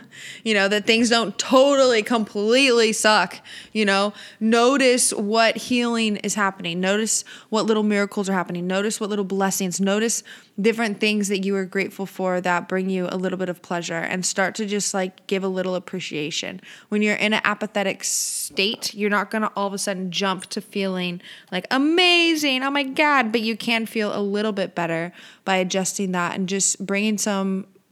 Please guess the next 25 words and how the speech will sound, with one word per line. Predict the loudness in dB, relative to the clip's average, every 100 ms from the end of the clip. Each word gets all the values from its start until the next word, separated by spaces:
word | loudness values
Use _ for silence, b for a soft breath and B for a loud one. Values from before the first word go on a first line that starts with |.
| _ _ _ _ -2
focus | 0 0 -2 0 -2 -4 -8
towards | -10 -4 -2 -2 -2
something | -4 -4 -4
you | -4 -4
have | -6 -6
appreciation | -8 -8 -6 -4 -4 -6 -8
for. | -8 -8 -6 -10 B B B B B B
Um, | -4 -2 -2 -6 -12 _ _ _ _ _ _ _ _ -16 -2
you | 0
know, |
something | 2 2 2 0
too, | 2 0
whenever | 2 2 2
you're | 0
feeling, | 0 0 2 0
like, | 0 0
apathetic, | -2 -2 -2 -2 -2 B B B B 0
this | 2
is | 2 2
what | 2
I've | 2 2
discovered | -4 -2 0 2 0 -2
for | -2 -2
myself, | 0 0 0 0 -2 -4
is | -4 -2